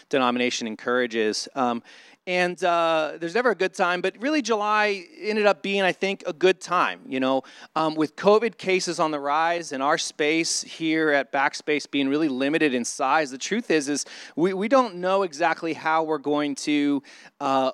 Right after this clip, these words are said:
open back up. And I know a few churches are opening back up, and I know a few churches that have sort of opened back up and are, are maybe regretting that decision given,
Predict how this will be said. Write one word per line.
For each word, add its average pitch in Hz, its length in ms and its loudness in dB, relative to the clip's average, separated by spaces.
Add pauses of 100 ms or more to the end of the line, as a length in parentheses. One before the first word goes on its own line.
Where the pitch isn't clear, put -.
open 165 320 0
back 147 280 0
up. 123 260 0
And 139 80 0
I 160 160 0
know 196 160 2
a 208 60 4
few 208 180 -10
churches 202 320 -2
are 202 80 2
opening 202 300 2
back 190 240 2
up, 208 180 2
and 170 60 0
I 165 40 -2
know 185 120 2
a 180 40 0
few 202 140 -6
churches 170 300 -2
that 160 140 -2
have 214 320 2
sort 175 200 0
of 165 140 -2
opened - 260 0
back 165 240 0
up 160 280 0
and 131 100 -4 (320)
are, 147 160 2
are 151 180 0
maybe 160 320 2
regretting 160 460 2
that 151 160 -6
decision 131 460 0
given, 147 420 0